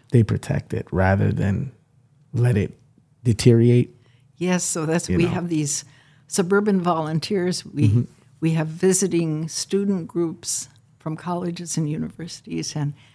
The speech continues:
Speaker 2: and people come here, and we assure their safety. So that is a non-issue in terms of,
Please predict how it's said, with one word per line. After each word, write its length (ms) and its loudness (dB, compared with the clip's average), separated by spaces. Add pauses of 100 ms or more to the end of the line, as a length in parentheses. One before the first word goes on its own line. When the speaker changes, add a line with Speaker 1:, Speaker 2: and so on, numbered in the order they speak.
(580)
Speaker 2:
and 420 -4 (180)
people 440 -8
come 280 -4
here, 400 -6
and 280 -6 (160)
we 380 -6 (480)
assure 560 -4 (240)
their 140 -4
safety. 800 -8 (360)
So 380 -4 (320)
that 200 2
is 200 -4
a 40 -2
non-issue 1000 -4 (180)
in 120 -6
terms 320 -6
of, 160 -10